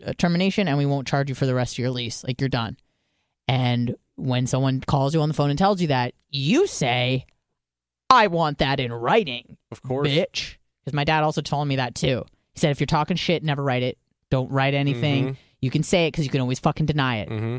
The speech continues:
Speaker 1: Plausible deniability. "Dad, I love you." Plausible deniability was one of the most important things you t-, you told me. You said, "Talk as much shit as you want. Don't fucking write it down.
Speaker 2: Nope.
Speaker 1: Don't write letters.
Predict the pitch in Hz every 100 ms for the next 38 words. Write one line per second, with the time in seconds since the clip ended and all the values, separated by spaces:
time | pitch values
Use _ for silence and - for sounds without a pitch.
0 | 127 - 135 139 156 147 139 135 139 127
1 | 123 - 135 131 127 135 127 131 117 -
2 | - 127 135 151 143 139 131 131 135 123
3 | 127 127 135 131 127 131 123 131 - 127
4 | 131 123 123 120 - 156 127 123 127 127
5 | 135 _ _ _ - 135 131 - 156 151
6 | 147 143 139 - 143 135 143 139 120 123
7 | - _ _ - 135 - 139 143 123 123
8 | 127 - 120 120 - 117 113 147 139 135
9 | 151 185 208 190